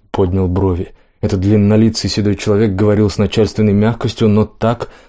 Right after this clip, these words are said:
как начальство обычно не говорит. Нынче каждый знает слова Нильса Бора о безумных теориях, но мало кто умеет применять их к собственным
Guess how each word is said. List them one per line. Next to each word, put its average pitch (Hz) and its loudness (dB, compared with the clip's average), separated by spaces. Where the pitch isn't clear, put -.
как 107 -2
начальство 107 0
обычно 110 0
не 110 2
говорит. 107 -2
Нынче 113 2
каждый 117 0
знает 110 2
слова 110 2
Нильса 107 0
Бора 104 2
о 117 -2
безумных 101 0
теориях, 95 0
но 104 0
мало 101 2
кто 104 -2
умеет 101 0
применять 101 0
их - -10
к - -16
собственным 87 -6